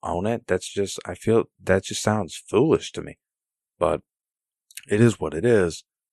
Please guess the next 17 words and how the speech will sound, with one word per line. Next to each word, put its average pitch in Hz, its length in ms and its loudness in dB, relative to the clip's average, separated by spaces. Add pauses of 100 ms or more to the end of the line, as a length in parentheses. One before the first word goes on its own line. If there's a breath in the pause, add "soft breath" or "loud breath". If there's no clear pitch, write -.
(140)
The 92 80 -2
real 123 380 4 (800)
story 85 480 -2
here 78 400 -8 (220)
is 87 100 -10
that 92 160 0
there 85 80 -6
could 113 160 -2
be 82 80 -8
life 110 640 -4 (840)
on 87 200 -4
Venus. - 600 -4 (920)
And 92 120 -12
this 85 100 -8
planet 104 340 -2
is - 360 -12
huge. 220 600 -4